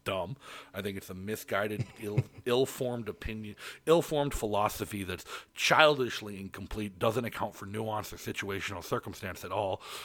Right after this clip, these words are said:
Speaker 1: Um,
Speaker 2: Talk
Speaker 1: and
Speaker 2: about a
Speaker 1: it
Speaker 2: hot take.
Speaker 1: <laughs> and it's something that's
Speaker 2: <laughs>
Speaker 1: been perverted entirely over the years. Um, and libertarians cling to the nap, and when they pitch the nap, the non-aggression principle, they pitch it as pacifism.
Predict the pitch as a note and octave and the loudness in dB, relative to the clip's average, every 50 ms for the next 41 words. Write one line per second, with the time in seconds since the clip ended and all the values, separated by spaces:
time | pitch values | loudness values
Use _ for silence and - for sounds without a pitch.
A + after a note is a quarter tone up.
0 | - - - F2 F2+ F2+ F2+ F2+ F#2 - C#3 B2+ A#2+ F#2+ A#2 C3 A#2 A2 G#2+ A2 | -14 -12 -8 -6 -4 -4 -4 -2 4 8 8 8 10 10 8 10 10 10 10 8
1 | A#2+ G#2+ - - B2 B2 B2 A2+ - - - - - - A#2 - - - D3+ - | 8 6 6 4 4 4 4 4 2 -2 -8 -12 -12 -12 -12 -4 2 4 4 6
2 | - D#3 C3 C#3 C#3 C#3 C3+ B2+ - - D#3+ D3 C#3 C3 C3 B2+ B2 A2+ - - | 6 6 8 8 8 8 10 8 6 6 8 6 6 6 6 4 4 2 4 4
3 | C3 A#2 G#2+ - B2+ - C#3 B2+ A2 F#2+ F#2 F#2+ F#2+ A#2+ A#2+ A#2+ B2 B2 A#2 G2+ | 4 4 4 2 0 2 2 2 2 0 -6 -2 0 2 4 4 4 4 2 0
4 | F#2+ F#2 F#2 G2+ G2+ F#2+ F2 G2 G#2 G#2 A#2+ B2+ B2+ A#2+ G2+ F#2+ F2+ F2+ F#2 F2 | -4 -6 -6 -6 -6 -6 -2 2 2 4 4 4 2 0 -2 -4 -4 -6 -6 -6
5 | F2 F#2+ D#2+ F2+ E2+ F2 A2+ B2+ A#2+ G#2+ G2 F#2+ - - - - - - - - | -6 -8 -8 -8 -6 -2 2 2 2 2 0 -4 -6 -10 -12 -12 -12 -12 -12 -14
6 | - - _ - G#2 G#2 G2+ G2 F2+ F2+ F2+ F2+ - G#2+ G#2+ G2+ G2+ G2+ - F#2+ | -16 -16 _ -6 -4 -2 -2 -2 -4 -6 -10 -12 -10 -8 -6 -4 -4 -4 -4 -4
7 | A2 G#2+ - - G#2 A2 A2+ A2+ A2 G#2+ G2+ F#2+ - - - - - G#2 A2+ A#2 | -4 -6 -6 -4 -4 -2 -2 -2 -2 -4 -6 -8 -10 -10 -10 -8 -6 -4 -2 -2
8 | A#2 G#2+ G#2+ G#2 G2+ F#2 E2+ F2+ G2 G2 F#2+ F#2+ F#2+ - - - G2+ G2+ F#2+ F#2 | -2 -2 -2 -2 -4 -4 -4 -2 0 2 2 0 0 -2 -8 -6 -4 -4 -4 -4
9 | F#2 F#2+ F#2+ F#2+ F#2+ F#2 - - - - - - _ - - - B2+ C3+ - - | -4 -4 -4 -2 -2 -4 -4 -6 -12 -12 -12 0 _ 8 8 10 10 6 4 4
10 | - - F#2+ F#2+ F2+ F2+ F#2 F#2 F#2+ - G#2 G2+ G2+ G2 G2 G2+ G2+ - A2+ A2 | -4 -4 -4 -4 -2 0 0 0 0 -2 -2 0 2 2 2 2 2 2 2 4
11 | G#2 - G#2+ F#2 F#2 G2 F2+ F2 F#2 E2+ F#2+ F#2 E2+ F#2 F2 - - - A#2+ A2+ | 4 2 0 -2 -6 -8 -10 -10 -10 -8 -8 -6 -6 -6 -6 -2 -2 -2 -2 0
12 | - - G2+ F2+ - - - G2 G2+ A2+ - - - - F#2+ F2+ - G#2 G#2 G2+ | -2 -4 -4 -4 -2 -2 0 2 2 0 0 -2 -6 -6 -6 -8 -8 -8 -10 -10